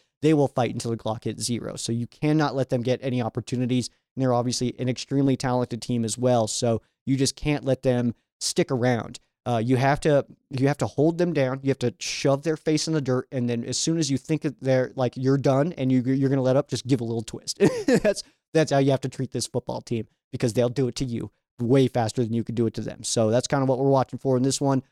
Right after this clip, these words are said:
No letting up against the Philadelphia Eagles. And of course,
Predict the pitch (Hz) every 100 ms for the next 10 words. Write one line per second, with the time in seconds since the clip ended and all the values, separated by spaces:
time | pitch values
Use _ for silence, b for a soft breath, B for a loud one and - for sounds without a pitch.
0 | - 123 123 139 147 156 - 131 131 135
1 | 135 - 131 120 - - 117 120 - -
2 | - 135 135 120 120 120 120 - 120 104
3 | - - _ _ _ _ _ _ _ _
4 | 135 139 180 175